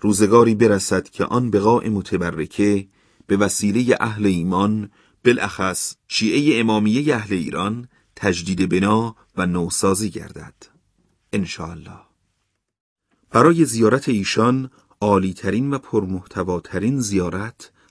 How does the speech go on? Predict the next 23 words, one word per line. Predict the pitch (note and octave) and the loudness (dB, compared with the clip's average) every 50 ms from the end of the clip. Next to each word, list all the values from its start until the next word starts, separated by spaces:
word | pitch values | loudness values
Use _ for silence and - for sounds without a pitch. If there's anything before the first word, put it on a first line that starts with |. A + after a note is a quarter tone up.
| _ _ - | _ _ -6
از | F2+ F#2 F2 | -6 -4 -4
نظر | F#2 F#2 F#2 F2 G2 G#2+ A2+ | -4 -4 -4 -4 -4 -4 -4
نگارنده | A#2+ A2+ G#2 G2 E2 E2+ D2 C2+ C2 A#1 B1 C2 C#2 F2+ G#2+ A#2+ B2+ B2+ _ _ _ _ _ _ _ _ | -4 -4 -4 -4 -4 -6 -6 -6 -8 -12 -12 -10 -8 -6 -6 -6 -8 -12 _ _ _ _ _ _ _ _
زیارت | - - G#2+ G#2+ G#2+ G#2+ A#2+ C3 - B2+ | -10 0 4 4 4 4 4 2 0 -2
جامعهٔ | A#2 G2+ G2 G#2 F#2+ F#2 F#2+ F#2+ G2 G2+ A2 A2+ | -2 2 2 2 2 2 0 -2 -4 -4 -6 -6
کبیره | F#2+ - - G2+ F#2 F2 F2+ F#2+ A#2 | -8 -8 -6 -6 -4 -4 -2 -2 -2
است | B2 G2 F2+ E2+ - - - - - - _ _ _ _ _ _ _ _ _ _ | -4 -4 -8 -10 -10 -10 -10 -12 -16 -20 _ _ _ _ _ _ _ _ _ _
و | - F2+ | -8 -6
شما | - - F#2+ G2 G2 | -4 -2 0 0 2
می | F#2+ G2 A#2 B2+ | 2 0 0 -2
توانی | B2 - G#2+ F#2+ F#2 F2 E2+ E2 E2 D#2+ D#2 D#2+ - _ _ _ _ _ _ _ | -4 -6 -4 -4 -2 -2 -2 -4 -4 -4 -6 -8 -12 _ _ _ _ _ _ _
در | A2 A2 G2+ | 0 0 0
هر | F#2+ - - A#2+ C3 B2+ | -2 -4 -4 -4 -4 -4
کجا | - - - G#2+ F#2+ G2 A2 A#2 | -4 -4 -4 -2 2 2 2 2
باشی | A2+ G#2+ G2+ F2 - - - G#2 A2 A2+ A2+ A2+ - _ _ _ _ _ _ _ _ | 4 2 0 0 -2 -2 -2 -2 -2 -2 -4 -8 -14 _ _ _ _ _ _ _ _
مبادرت | F#2 F2+ E2+ F2 E2+ D#2+ F2 F2+ G2+ G2+ - | -4 -2 0 0 0 0 -2 -4 -6 -6 -4
به | - G2+ | -6 -6
خواندن | F#2 - - G2 F#2+ F#2+ G2 A2 C3 C3 | -6 -4 -4 -4 -4 -2 -2 -2 -2 -2
این | B2+ B2 - A2+ G#2+ G2 | -4 -2 -2 -2 -2 -2
زیارت | F#2+ F2 F2+ F2+ F2+ F#2 F#2+ F#2+ - - - - | -2 -4 -4 -6 -6 -6 -8 -8 -10 -10 -10 -8
عرشیهٔ | - F#2 F2 E2+ - - - D#2+ D#2+ A2+ B2+ C3 B2+ - - | -8 -8 -8 -10 -12 -12 -10 -8 -6 -6 -4 -4 -6 -6 -8
عرفانی | F2 F2 E2 - - F2+ F2 F2 F#2 G#2 A#2+ A2+ F#2 | -10 -10 -10 -8 -6 -4 -2 -2 -2 -2 -2 -2 -2
بنمایی. | - E2 D#2 - E2 D#2+ D#2+ E2 - E2 E2 - | -4 -8 -8 -10 -12 -14 -16 -16 -16 -18 -18 -20